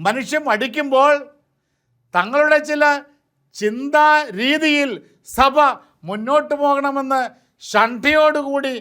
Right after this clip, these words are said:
മനുഷ്യൻ നിർബന്ധ ബുദ്ധിയോടുകൂടി വിധിക്കുമ്പോൾ പരിശുദ്ധ അമ്മ ബെറ്റാനി നൽകുന്ന സന്ദേശം ഇപ്രകാരമാ, സഭാമക്കളും ലോകത്തെമ്പാടുമുള്ള ജനങ്ങളും സഭയെ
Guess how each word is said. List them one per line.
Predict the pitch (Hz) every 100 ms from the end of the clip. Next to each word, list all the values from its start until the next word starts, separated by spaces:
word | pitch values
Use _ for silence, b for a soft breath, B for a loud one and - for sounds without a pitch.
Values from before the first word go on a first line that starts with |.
| - b 143
മനുഷ്യൻ | 190 247 240 269
നിർബന്ധ | 220 220 302 302 302
ബുദ്ധിയോടുകൂടി | 285 190 262 269 269 240 254 254 240 196 b b 165
വിധിക്കുമ്പോൾ | 208 285 208 262 226 240 240 151 113 _ _ _ _ _ _ _ _ _
പരിശുദ്ധ | 139 165 185 208 202 190
അമ്മ | 185 190 175 139 b b _ 143
ബെറ്റാനി | 147 202 208 226 233 226
നൽകുന്ന | 208 196 190 175
സന്ദേശം | 156 190 202 175
ഇപ്രകാരമാ, | 156 185 190 180 180 170 - b b b -
സഭാമക്കളും | 160 123 180 208 202 196 - 214 214 208 147 b b b 131
ലോകത്തെമ്പാടുമുള്ള | 151 196 208 175 165 196 220 220 220 208 202 202 185 - b b 127 120
ജനങ്ങളും | 156 202 220 214 214 208 180 127 b b b - -
സഭയെ | 160 147 156 185 202 202